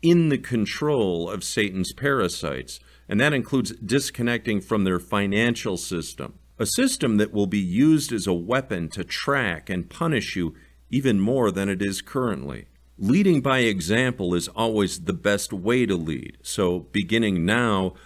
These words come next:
the church will no longer accept donations and support in the form of dollar-denominated fiat.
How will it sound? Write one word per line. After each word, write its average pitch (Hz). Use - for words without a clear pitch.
the 117
church 156
will 117
no 101
longer 110
accept -
donations 101
and 90
support 120
in 113
the 120
form 107
of 92
dollar-denominated 85
fiat. 95